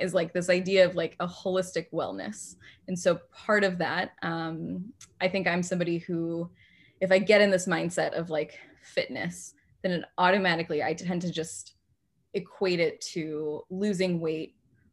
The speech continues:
or, you know, um, which,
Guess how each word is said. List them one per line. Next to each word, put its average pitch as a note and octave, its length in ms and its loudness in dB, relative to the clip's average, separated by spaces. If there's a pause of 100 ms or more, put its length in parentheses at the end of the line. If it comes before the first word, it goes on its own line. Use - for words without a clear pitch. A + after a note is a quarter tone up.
(140)
or, D#3+ 640 -4 (420)
you F3+ 140 -4
know, - 120 -8 (500)
um, E3 580 -2
which, - 420 -2